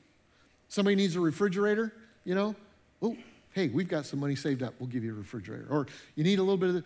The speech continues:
we'll, we'll do that. 'Cause those things come along, and what happens is when they come along and, and you're not prepared for it, you hesitate and you miss a generous impulse. Does that make sense?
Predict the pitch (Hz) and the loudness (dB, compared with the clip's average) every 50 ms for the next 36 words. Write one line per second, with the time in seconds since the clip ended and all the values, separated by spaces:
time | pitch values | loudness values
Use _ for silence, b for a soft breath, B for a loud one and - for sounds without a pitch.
0 | - - 202 196 190 196 190 180 175 143 175 185 147 135 - B B B B - | -4 -2 -2 -2 0 0 0 0 0 2 0 0 0 -2 -6 B B B B -4
1 | 185 139 156 233 277 269 - - 247 233 196 - - 214 214 190 175 170 190 214 | 0 2 4 4 4 2 2 0 -2 -2 -2 -4 -4 -4 -2 -2 -2 -2 -2 -2
2 | 220 196 170 160 180 190 151 151 220 233 247 240 240 196 175 147 170 165 - - | -2 -2 -2 -2 -2 -2 -4 -4 -4 -4 -4 -2 -2 -2 0 0 0 -2 -2 -4
3 | B B B B - 175 175 156 143 151 202 233 240 240 214 196 185 185 180 165 | B B B B -2 0 0 0 0 0 -2 0 0 0 2 2 0 0 0 -2
4 | 151 160 160 165 160 151 147 156 202 233 240 226 190 - - - - 147 - - | -2 -4 -4 -2 -2 0 0 0 0 0 0 0 -2 -4 -6 -8 -8 -6 -4 -2
5 | 196 226 226 208 - - 170 165 180 180 156 165 147 135 190 214 220 214 214 156 | 0 0 0 0 -2 -2 -2 -2 -2 -2 -2 -2 0 0 -2 -2 -2 -4 -6 -4
6 | - 170 151 147 147 B B B B 165 160 160 156 147 151 170 185 175 180 - | -2 0 0 0 -2 B B B B -2 0 0 0 0 0 0 0 -2 -4 -8
7 | - - - 143 135 113 135 156 156 151 147 135 131 - - 160 139 131 - 120 | -10 -8 -6 -6 -4 -2 -2 -2 0 -2 -4 -4 -6 -6 -6 -4 -4 -4 -6 -8
8 | 113 101 - 139 131 175 190 214 190 185 190 - 226 262 277 - - | -10 -8 -6 -4 -2 -2 0 0 -2 -4 -4 -4 -4 -4 -6 -8 -14